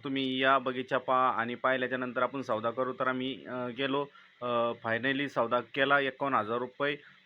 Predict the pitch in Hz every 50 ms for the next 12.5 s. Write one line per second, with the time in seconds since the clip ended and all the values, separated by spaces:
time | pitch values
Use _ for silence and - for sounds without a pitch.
0 | - 135 139 135 143 135 127 120 120 - 131 120 120 131 127 120 135 139 135 123
1 | 113 107 117 120 127 131 123 127 131 127 - 139 135 135 131 - 127 131 131 131
2 | 131 127 127 120 110 113 117 120 113 113 120 131 143 139 - 143 156 160 160 156
3 | 180 165 - 160 151 147 143 151 151 147 151 160 165 160 151 139 - 143 143 139
4 | 147 156 151 127 104 - - - - - - - 147 151 156 151 147 147 139 139
5 | 135 127 123 120 120 120 117 117 113 113 - - 110 - - - 139 127 - -
6 | 160 151 156 160 160 139 131 139 143 139 151 156 151 151 147 151 151 156 151 147
7 | 147 143 135 135 135 131 - 131 113 110 120 120 131 139 135 131 127 127 131 131
8 | 123 120 120 120 123 131 131 127 131 131 131 135 143 139 123 - - 139 131 131
9 | 131 135 143 147 - - - - - - - 131 135 139 131 131 135 139 135 -
10 | 131 110 113 120 120 135 123 - 131 120 - - - 143 143 135 135 143 131 120
11 | 131 127 131 135 131 131 131 135 135 139 135 123 - - 139 135 135 131 123 127
12 | 135 135 123 117 120 117 117 117 113